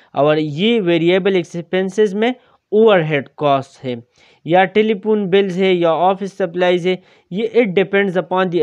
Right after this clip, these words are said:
ad-, अ, अ, decision of the administration। या पैकिंग है, ये जो सारी कॉस्ट है, ये ओवरहेड कॉस्ट है, वेरिएबल ओवरहेड कॉस्ट है। अच्छा, तो ओवरहेड कॉस्ट की डेफिनेशन को मैं इसी तरह लिख सकता हूँ, The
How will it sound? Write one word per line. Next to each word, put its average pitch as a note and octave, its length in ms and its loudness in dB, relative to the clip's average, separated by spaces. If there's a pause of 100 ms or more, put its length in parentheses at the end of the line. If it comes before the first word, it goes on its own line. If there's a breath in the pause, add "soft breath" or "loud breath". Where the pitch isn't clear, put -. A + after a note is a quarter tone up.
ad-, C#3+ 180 -10
अ, D3 40 -4
अ, D3 420 0
decision F3 560 -4 (120)
of E3 120 2
the C#3+ 200 -2
administration। C3 840 -6 (420 soft breath)
या F3+ 200 2
पैकिंग G3+ 500 -2
है, G3+ 160 -2
ये F3+ 280 -2
जो F#3+ 140 -4
सारी F#3+ 340 -2
कॉस्ट G3 420 -2
है, G#3 60 2
ये G3 340 -4 (300 soft breath)
ओवरहेड G#3+ 520 2
कॉस्ट G3+ 380 0
है, A3+ 100 2
वेरिएबल D#3 760 0
ओवरहेड B2+ 540 -6
कॉस्ट B2 380 -10
है। B2 120 -12 (680 soft breath)
अच्छा, D#3+ 340 -2 (880)
तो E3 80 -2
ओवरहेड A3 680 2
कॉस्ट G3+ 380 0
की G3 120 -6
डेफिनेशन F#3 600 -4
को G3 160 -2
मैं F3 180 0
इसी G3 300 -6
तरह F#3 260 0
लिख F#3+ 220 -2
सकता G3 360 -2
हूँ, G3+ 260 0 (1300)
The C#3 140 -6